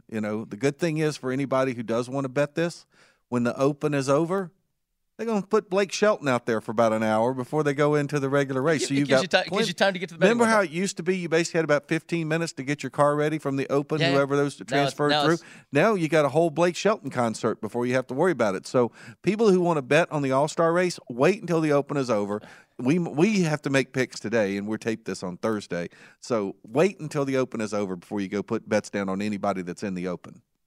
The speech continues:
Speaker 2: Now, I look at this, though. The guy was just telling you, who is the best in the last ten races at Texas? Forget the All-Star race.
Speaker 1: Whatever.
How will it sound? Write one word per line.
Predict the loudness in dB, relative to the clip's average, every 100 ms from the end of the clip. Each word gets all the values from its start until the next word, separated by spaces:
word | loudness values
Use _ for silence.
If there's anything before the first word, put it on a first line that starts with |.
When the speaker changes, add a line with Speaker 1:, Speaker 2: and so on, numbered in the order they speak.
| _ -4
Speaker 2:
Now, | -4 -4 _ _ -6
I |
look | -4 -4 -6
at | -6
this, | -6 -2
though. | -2 -2 -6
The | -4
guy | -2
was | -2
just | -4 -8
telling | -4 -4
you, | -4
who | -8 -4
is | -4
the | -4 -2
best | 0 -2 -6 -14
in | -6
the |
last | -6 -6 -8
ten | -8
races | -8 -10 -14
at | -6
Texas? | -4 -4 -10 -16
Forget | -18 -10
the | -4
All-Star | -4 -2 -8
race. | -8 -12 -20 _ _ _
Speaker 1:
Whatever. | -4 0 0 0 -4